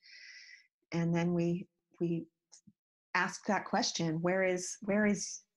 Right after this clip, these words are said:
ours to stand? Where is yours to stand at this time? Not seeking to know what is mine to do,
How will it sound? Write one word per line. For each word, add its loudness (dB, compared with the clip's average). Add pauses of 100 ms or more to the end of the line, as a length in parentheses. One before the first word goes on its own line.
(260)
ours 2
to -6
stand? -6 (300)
Where 2
is 0 (460)
yours 2
to -6
stand -4 (140)
at -2
this -2
time? -6 (440)
Not 2 (420)
seeking 0
to 0
know 4
what 2
is 0
mine 2 (200)
to -4
do, 4